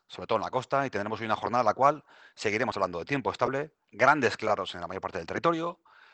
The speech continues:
y además temperaturas, eh, pues, suaves, sobre todo al mediodía, con máximas, eh, por encima de quince grados, se llegarán hasta los dieciocho grados en la costa, y en torno a quince, dieciséis grados en zonas del interior. Por tanto, una jornada muy parecida a la de ayer,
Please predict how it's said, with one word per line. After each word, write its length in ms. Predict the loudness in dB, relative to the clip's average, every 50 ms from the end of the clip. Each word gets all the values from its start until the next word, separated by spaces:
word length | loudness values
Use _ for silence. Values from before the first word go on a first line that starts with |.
| -20 -20 _ _ _
y 100 | -12 -12
además 340 | -6 -6 -6 -6 -6 -12 _ _ _ _ _ _ _ _ _ -6
temperaturas, 480 | -2 -2 -2 0 2 2 0 2 -2
eh, 300 | -4 -6 -6 -8 -10 -14 _ _
pues, 200 | -18 -16 -14 -14
suaves, 340 | -2 0 2 2 2 0 -2
sobre 160 | -6 -6 -4
todo 100 | -2 -2
al 60 | -2
mediodía, 560 | -2 -4 -4 -4 -2 -2 0 0 -2 -2 -6 _ _ _ _ _ _ _
con 120 | -14 -8
máximas, 600 | -2 -2 -2 -2 -2 -6 -6 -4 -4 -4 -6 -12 _ _ _ _ _ _ _ _ -10
eh, 220 | -8 -6 -6 -6
por 160 | -6 -8 -8
encima 260 | -8 -10 -8 -6 -6 -6
de 80 | -4
quince 300 | -4 -4 -4 -4 -4 -2
grados, 260 | -2 0 0 0 0
se 80 | -2 -4
llegarán 280 | -6 -6 -4 -2 -2 -2
hasta 160 | -2 -4 -8
los 100 | -8 -8
dieciocho 400 | -10 -10 -6 -6 -6 -4 -2 -2
grados 180 | -2 -2 -2
en 60 | -6 -4
la 80 | -2
costa, 480 | 0 0 0 0 -2 -2 -2 -2 -6 -12 _ _ _ _ _ _ _
y 140 | -10 -6 -6
en 120 | -6 -2
torno 260 | 0 0 0 0 -2
a 40 | -4
quince, 260 | -4 -6 -8 -6 -6 -8
dieciséis 240 | -6 -4 -4 -2 0
grados 320 | 0 0 0 -2 -4 -8 -14 -20 -20 _ _ _ _
en 160 | -8 -8 -6
zonas 200 | -6 -6 -6 -6
del 80 | -6 -8
interior. 280 | -10 -12 -14 -16 -16 -16
Por 140 | -16 -8
tanto, 200 | -6 -6 -4 -4
una 60 | -6 -4
jornada 520 | -4 -4 -4 -4 -4 -6 -6 -8 -10 -12 _ _ _ _ _ _ _ _
muy 200 | 0 0 2 2
parecida 320 | 0 -4 -4 -6 -8 -6
a 40 | -4
la 40 | -4
de 40 | -4
ayer, 280 | -2 -4 -4 -6 -8